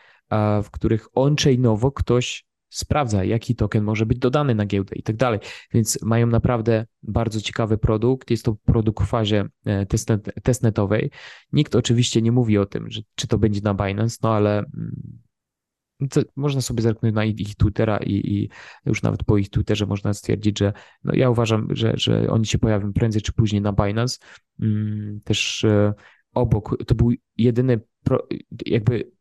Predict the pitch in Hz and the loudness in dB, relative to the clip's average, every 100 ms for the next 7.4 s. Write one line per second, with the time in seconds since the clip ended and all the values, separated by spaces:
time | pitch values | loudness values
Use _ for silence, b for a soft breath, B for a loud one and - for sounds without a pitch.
0 | _ _ _ - 117 113 120 123 - 135 | _ _ _ -2 -2 0 -2 -2 0 0
1 | 123 160 139 113 107 110 113 120 113 113 | 0 2 2 0 -2 -2 0 2 2 0
2 | 110 110 123 139 123 113 110 107 110 113 | 2 0 2 0 0 2 2 0 0 0
3 | 110 117 107 - - - 110 120 160 156 | 2 0 -2 -2 -6 0 2 2 0 -2
4 | _ - 113 107 - 107 107 107 113 110 | _ -2 0 0 0 0 2 2 0 0
5 | 101 104 107 131 - 110 - 107 101 98 | -2 -2 -2 -6 -2 -2 2 2 2 0
6 | 64 - B B B B _ - 120 147 | 0 0 B B B B _ -2 2 2
7 | 131 135 98 | 2 2 2